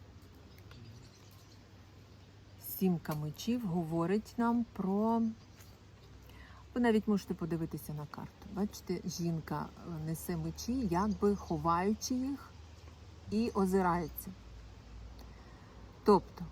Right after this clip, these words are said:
будь ласка, будьте упередженими, слідкуйте за речами, за мовою, за язиком,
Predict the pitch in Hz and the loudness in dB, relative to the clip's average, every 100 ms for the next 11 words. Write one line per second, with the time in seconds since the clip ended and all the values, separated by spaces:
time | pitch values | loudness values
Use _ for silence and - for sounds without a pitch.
0 | - - - 180 202 185 165 156 - - | -12 -16 -10 2 4 6 4 2 -6 -6
1 | 165 156 247 - 220 208 196 175 156 160 | 0 4 4 6 6 6 4 2 0 -4
2 | 156 156 170 - - - - - - - | -6 -6 -8 -10 -18 -18 -18 -18 -16 -10
3 | - 202 - 220 226 262 196 185 175 - | 2 2 4 0 0 2 2 2 0 -2
4 | 160 156 165 - - - - - - - | -2 -2 -6 -8 -16 -18 -18 -18 -20 -20
5 | - - 185 135 185 208 214 175 160 165 | -18 -4 -4 8 10 12 10 6 4 2
6 | 160 185 180 147 170 190 190 196 - 156 | 2 0 0 2 4 6 6 4 2 -4
7 | 151 | -4